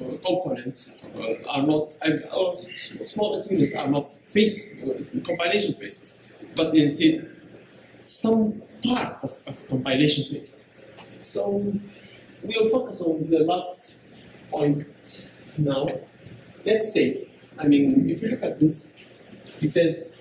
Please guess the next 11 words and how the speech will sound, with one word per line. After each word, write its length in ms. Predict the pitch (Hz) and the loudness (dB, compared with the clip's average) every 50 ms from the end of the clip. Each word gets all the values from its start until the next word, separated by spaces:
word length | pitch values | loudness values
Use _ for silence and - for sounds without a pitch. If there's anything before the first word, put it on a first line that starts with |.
| - - | -8 -2
we 60 | 160 160 | 2 2
have 200 | 156 147 - - | 2 2 2 0
parsing, 540 | 165 165 160 - - 165 165 160 156 151 | 0 0 0 0 2 4 6 6 6 6
name 260 | 151 151 151 147 147 143 | 6 6 6 8 8 8
resolution, 680 | 143 147 151 147 143 143 - 151 143 143 - - - - - - | 6 6 6 4 4 4 4 4 4 4 2 0 -4 -12 -14 -12
symbol 420 | - - - 160 147 147 147 147 147 | -4 0 4 4 6 6 6 4 2
assigning, 400 | - - 156 151 143 135 143 - | 0 0 0 2 2 2 2 0
and 100 | 143 - - | -2 -2 -2
all 240 | 151 160 160 151 - | -2 0 0 0 0
this. 320 | - - - - - - - - - - - - - - - - - - | -2 -6 -8 -8 -10 -12 -14 -16 -20 -20 -20 -20 -20 -20 -20 -20 -16 -6
So 480 | - - 208 214 214 214 - - - | 0 2 4 4 4 4 2 0 -2